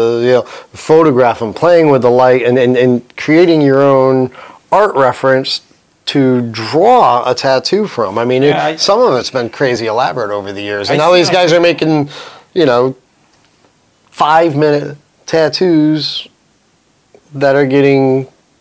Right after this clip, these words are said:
Speaker 1: tens of thousands of likes in a day. Or it, it, it, yeah, it's mind-boggling to me, but,
Speaker 2: Yeah.
Speaker 1: you know,
Speaker 2: But it's like
Speaker 1: it's great
Speaker 2: it, it,
Speaker 1: success.
Speaker 2: yeah, it's, it's, it's,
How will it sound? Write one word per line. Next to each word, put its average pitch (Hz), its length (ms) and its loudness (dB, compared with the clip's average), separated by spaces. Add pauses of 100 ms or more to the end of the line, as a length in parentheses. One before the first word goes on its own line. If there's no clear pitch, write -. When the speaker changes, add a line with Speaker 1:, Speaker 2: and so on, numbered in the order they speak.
(960)
Speaker 1:
tens 175 420 -2
of 151 120 0
thousands 143 380 2
of 127 100 0
likes 131 560 0
in 135 120 -4
a 123 60 -2
day. 113 340 -4 (440)
Or 120 500 -2
it, 151 180 0
it, 156 200 -2
it, 147 140 -4 (440)
yeah, 147 220 -2
it's 151 200 -6
mind-boggling 143 680 0
to - 100 -12
me, 101 340 -12
but, 101 300 -6
Speaker 2:
Yeah. 143 60 -20 (520)
Speaker 1:
you 123 60 -8
know, 113 220 -8 (380)
Speaker 2:
But 175 240 -4
it's 147 240 -12
like 147 180 -8 (120)
Speaker 1:
it's - 80 -20
great 170 160 2
Speaker 2:
it, - 140 -4
it, 160 100 -2
Speaker 1:
success. 120 340 -2
Speaker 2:
yeah, 156 180 -8
it's, 165 260 -16
it's, 180 200 -14
it's, 180 200 -12